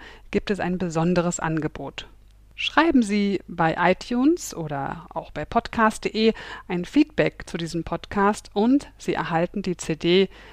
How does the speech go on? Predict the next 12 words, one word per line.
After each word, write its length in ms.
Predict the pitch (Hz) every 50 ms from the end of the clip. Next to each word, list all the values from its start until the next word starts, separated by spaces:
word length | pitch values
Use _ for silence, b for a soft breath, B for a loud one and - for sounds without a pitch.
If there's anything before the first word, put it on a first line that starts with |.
| B B B
statt 280 | - - 175 160 -
für 300 | - - - 156 - -
achtzehn 640 | - 151 147 - - - - - - 269 302 339 359 B B B B B
für 180 | - - 262 254
nur 240 | 254 277 285 285
fünfzehn 640 | - - - - 214 208 196 - - - - 180 165
Euro 460 | - 170 165 165 170 160 160 165 160 B B B B B B
zuzüglich 680 | - - - 202 190 - - 190 - - 185 175 - -
zwei 260 | - - 175 160 -
Euro 200 | 160 156 156 160
Versandkosten, 840 | - 175 156 139 139 139 - - - - - - - - - - - -
also 380 | - 156 147 143 151 147 139